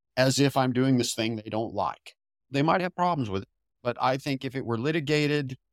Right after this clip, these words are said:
I hope it's not, but if it had to go to that degree, I think it would be found outside of the S E C's jurisdiction. If I have a legal person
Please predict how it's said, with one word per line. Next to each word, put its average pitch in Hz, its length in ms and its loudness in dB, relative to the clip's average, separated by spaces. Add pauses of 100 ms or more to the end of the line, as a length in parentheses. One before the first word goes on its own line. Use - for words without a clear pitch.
(140)
I 123 140 -18
hope 123 160 -6
it's - 160 -8
not, 120 380 2 (180)
but 110 100 -16
if 107 140 -16
it 98 120 -16
had 120 220 -2
to 104 60 -10
go 120 300 -2
to 131 160 -10
that 120 280 2 (100)
degree, 104 580 -4 (380)
I 117 120 0
think 131 240 0
it 120 100 -2
would 123 180 0
be 117 480 -4
found 113 540 -8 (160)
outside 123 560 4
of 110 80 -6
the 101 140 -10
S 110 180 -4
E 113 80 -8
C's 98 600 -8
jurisdiction. - 640 -10 (360)
If 104 160 -10
I 139 320 4
have 123 360 2
a 101 80 -8 (120)
legal 143 420 2
person 143 640 0